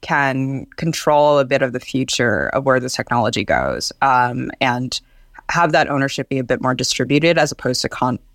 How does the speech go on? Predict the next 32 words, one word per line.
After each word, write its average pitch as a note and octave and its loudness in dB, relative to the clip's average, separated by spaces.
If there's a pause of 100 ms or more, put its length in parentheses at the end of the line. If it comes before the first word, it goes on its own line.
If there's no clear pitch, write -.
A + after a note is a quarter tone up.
concentrated C3 2
and B2+ 0
centralized. A#2+ 0
And C#3+ 4
so, C#3 2 (420)
um, C3+ 0
I, D#3 2
I, D3+ 2
I D#3 2
do E3+ 0
deeply C#3 0
believe C3 0
that C3+ 2
if C3+ -4
it's, B2+ -4
like, B2+ 2
completely C#3 -2
concentrated D3 0
in B2 -4
terms B2 -2
of - -8 (420)
who D3 4
can B2+ -2
do A#2+ 0
it, F3 2 (280)
that D3 2
will D3 -2
determine C3 -4 (500)
where D3+ 4
this C#3 0
technology C3+ 0
goes, C#3+ 2